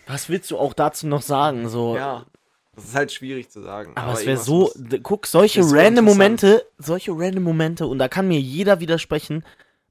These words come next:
Speaker 2: Ja.
Speaker 1: Viele Leute sagen so, ja, ähm, das mögen ja nur Mathematiker, Leute, die Statistik cool finden. Bruder, ich sag euch zu hundert Prozent,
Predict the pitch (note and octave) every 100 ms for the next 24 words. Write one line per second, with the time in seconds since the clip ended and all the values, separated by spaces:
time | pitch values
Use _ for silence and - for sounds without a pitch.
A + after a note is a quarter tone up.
0 | _ _ - - - - F#3+ G3+ F3+ E3+
1 | C#3+ C3+ D#3+ E3 E3 - A2+ B2 A2+ A2+
2 | B2 B2+ _ _ _ _ - A2 G#2+ G#2+
3 | B2 B2+ C3+ B2+ A#2+ B2+ C3+ B2+ - _
4 | _ - A#2 A#2+ B2+ B2 C#3 D3+ D3 B2
5 | A#2 C3+ A#2 A#2+ - A#2+ - D3 C3+ -
6 | D3+ D3 C#3+ C3+ D3 - _ _ _ E3
7 | D#3 - A#2 C#3+ - C3+ - C#3 A#2+ G3
8 | G#3 F#3+ - E3+ - D#3+ E3 F#3+